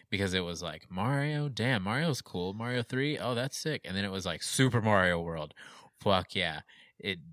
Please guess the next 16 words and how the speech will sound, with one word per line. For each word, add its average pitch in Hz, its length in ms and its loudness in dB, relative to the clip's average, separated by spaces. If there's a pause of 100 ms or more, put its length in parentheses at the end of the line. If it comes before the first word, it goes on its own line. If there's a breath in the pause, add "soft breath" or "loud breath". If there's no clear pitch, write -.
(120)
does 87 260 2
not 85 260 0
get 87 160 -8
better 80 220 -4
than 82 140 -10
that. 78 220 -14 (100)
And 104 140 0
then 107 240 4
you're 101 180 0
like, 92 460 -2 (160)
"Oh, 139 200 0
Punch-Out 170 460 0
was 101 120 -4
cool. 98 300 -2
Super 101 420 2
Punch-Out. 80 580 -6